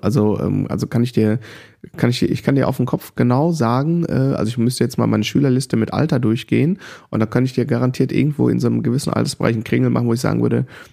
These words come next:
da merke ich dieses Phänomen sehr häufig dann im Unterricht. Und, ähm, von den SchülerInnen, von denen ich jetzt spreche, die sind eher alle so mein Alter, beziehungsweise sogar noch ein bisschen drüber.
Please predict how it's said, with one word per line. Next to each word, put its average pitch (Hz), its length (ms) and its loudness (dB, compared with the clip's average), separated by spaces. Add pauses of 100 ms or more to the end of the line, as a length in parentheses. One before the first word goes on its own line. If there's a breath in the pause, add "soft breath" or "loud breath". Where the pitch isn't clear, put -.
(100)
da 127 380 0
merke 117 380 0
ich 127 80 -4
dieses 117 240 0
Phänomen 113 440 0
sehr 123 180 0
häufig 123 340 -2
dann 113 180 0
im - 160 -2
Unterricht. - 560 -4 (400 loud breath)
Und, 107 320 0
ähm, 101 280 0 (300 loud breath)
von 101 380 0
den 98 400 0 (100)
SchülerInnen, 120 840 0
von 113 120 0
denen 107 140 2
ich 110 80 -4
jetzt 110 120 0
spreche, - 380 -2
die 143 100 2
sind 131 240 -2
eher - 280 0
alle 120 240 0
so 113 600 0 (1080)
mein 92 480 2
Alter, 165 540 0
beziehungsweise 127 480 -2
sogar 113 220 2
noch 110 80 0
ein 107 80 0
bisschen 107 340 0
drüber. 92 540 -2